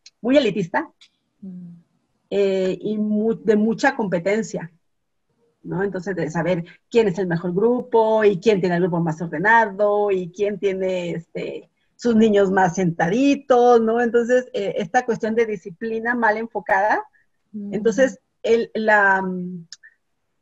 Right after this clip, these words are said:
Speaker 1: yo veía que las demás personas no se daban cuenta de esto,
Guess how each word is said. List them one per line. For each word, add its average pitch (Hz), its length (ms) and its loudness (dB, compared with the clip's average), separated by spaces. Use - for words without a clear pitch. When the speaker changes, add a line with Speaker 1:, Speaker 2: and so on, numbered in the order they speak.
Speaker 1:
yo 233 120 6
veía 262 560 4
que 190 1160 -4
las 190 220 -2
demás 202 220 -4
personas 233 480 -4
no 220 160 -4
se 220 160 -6
daban 214 220 -4
cuenta 208 280 -2
de 214 100 -2
esto, 196 320 -12